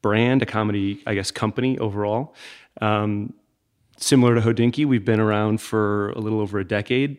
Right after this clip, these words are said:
coming up on probably almost twelve years. And I've been with the company for nine and a half. So I've done a lot of different things over those years, but, uh, started out as a producer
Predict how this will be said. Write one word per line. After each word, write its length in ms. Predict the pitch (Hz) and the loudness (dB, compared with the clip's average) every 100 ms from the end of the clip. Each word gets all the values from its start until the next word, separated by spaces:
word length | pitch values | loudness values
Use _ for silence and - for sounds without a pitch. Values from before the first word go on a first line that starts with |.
| _ - | _ -4
coming 220 | 110 98 | -2 -2
up 120 | - | -4
on 600 | 101 98 98 98 123 151 | -4 -4 -4 -8 -12 -16
probably 200 | - 104 | -4 -2
almost 240 | 101 98 - | -2 -4 -4
twelve 260 | 107 104 | -2 0
years. 340 | 117 123 156 - - - - - _ - | 0 0 -2 -8 -16 -20 -20 -20 _ -10
And 180 | 117 101 | -4 0
I've 160 | 104 | 0
been 120 | 101 107 | 2 0
with 80 | |
the 80 | 101 | -2
company 260 | 110 101 104 | -4 -2 -4
for 140 | - | -2
nine 240 | 104 101 101 | -2 -2 -4
and 80 | |
a 40 | 95 | -2
half. 440 | 98 151 - - - - _ | 0 0 -6 -18 -20 -20 _
So 640 | - 107 104 101 101 - _ | -10 -6 -6 -6 -8 -10 _
I've 220 | 110 98 | -8 -6
done 520 | 113 107 107 104 101 - _ _ _ _ _ _ _ - - | -6 -4 -4 -6 -10 -16 _ _ _ _ _ _ _ -20 -8
a 100 | 101 | -2
lot 320 | 104 110 - | 2 2 0
of 120 | 113 | -2
different 260 | 127 143 139 | 2 2 4
things 260 | 147 147 | 6 6
over 200 | 143 135 | 4 6
those 200 | 143 139 | 6 6
years, 340 | 147 156 170 - - - - - _ _ | 6 4 2 -4 -16 -20 -20 -20 _ _
but, 340 | 113 110 - 120 | 0 0 -4 0
uh, 360 | 107 104 101 | 0 0 -2
started 380 | - - 113 107 | -4 0 2 2
out 100 | 110 | 0
as 120 | 104 | -2
a 40 | 104 | -6
producer 680 | 104 107 123 - 151 160 | -4 0 0 2 0 -2